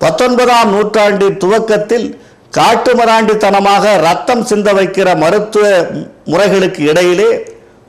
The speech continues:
ஹோமியோபதி புதிய சகாப்தத்தை உருவாக்கியது.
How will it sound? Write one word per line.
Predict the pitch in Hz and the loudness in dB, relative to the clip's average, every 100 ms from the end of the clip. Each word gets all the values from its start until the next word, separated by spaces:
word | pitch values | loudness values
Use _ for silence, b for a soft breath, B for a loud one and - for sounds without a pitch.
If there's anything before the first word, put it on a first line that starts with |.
| - | -2
ஹோமியோபதி | 170 240 240 226 190 185 180 156 - - - | 0 2 2 2 0 0 0 0 -4 -8 -4
புதிய | 220 254 247 - | 0 2 2 0
சகாப்தத்தை | 180 185 185 185 160 170 147 - 175 | 0 0 0 -2 -2 -2 -4 -4 -2
உருவாக்கியது. | 180 175 156 - 135 131 | 0 2 0 -4 -8 -10